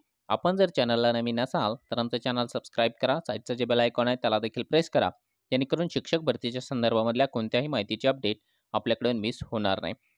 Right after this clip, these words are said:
मित्रांनो, जसं आपल्या सर्वांना माहिती आहे की दोन हजार अठरा आणि दोन हजार एकोणावीसच्या टीईटीमध्ये जे आहे प्रचंड घोटाळा झाला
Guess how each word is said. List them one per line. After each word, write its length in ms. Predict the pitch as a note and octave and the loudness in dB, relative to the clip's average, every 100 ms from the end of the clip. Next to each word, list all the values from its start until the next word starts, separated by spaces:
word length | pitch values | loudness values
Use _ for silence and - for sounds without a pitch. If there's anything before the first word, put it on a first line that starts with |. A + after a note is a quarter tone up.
| - | -4
मित्रांनो, 400 | D3 E3 F3 F3+ | 0 2 4 2
जसं 140 | E3 | 2
आपल्या 220 | C#3 C#3 C3+ | 0 2 2
सर्वांना 380 | B2+ B2+ B2+ | 2 2 2
माहिती 400 | B2+ A#2 B2+ C#3+ | 0 0 -2 0
आहे 180 | C3+ C3 | 0 0
की 120 | C#3+ | -4
दोन 140 | B2 B2 | -2 0
हजार 240 | A#2+ A#2+ | 2 2
अठरा 260 | A#2 A#2+ C3+ | 2 0 0
आणि 120 | C3+ | 0
दोन 180 | C3 A#2+ | -2 -2
हजार 220 | A#2 A#2+ | 2 0
एकोणावीसच्या 680 | A2+ A#2 C3+ C3 C3 - C3+ | 0 -4 0 0 0 0 -2
टीईटीमध्ये 640 | C3 A2+ A#2 B2 B2 B2+ | -2 -4 -4 -2 -2 0
जे 80 | B2+ | 0
आहे 140 | A#2 B2 | 0 -2
प्रचंड 420 | - A2+ B2 A#2+ | -4 -2 0 -2
घोटाळा 460 | A#2 B2+ C#3 C#3 | -4 -2 4 4
झाला 260 | C3+ C3 C3+ | 6 4 2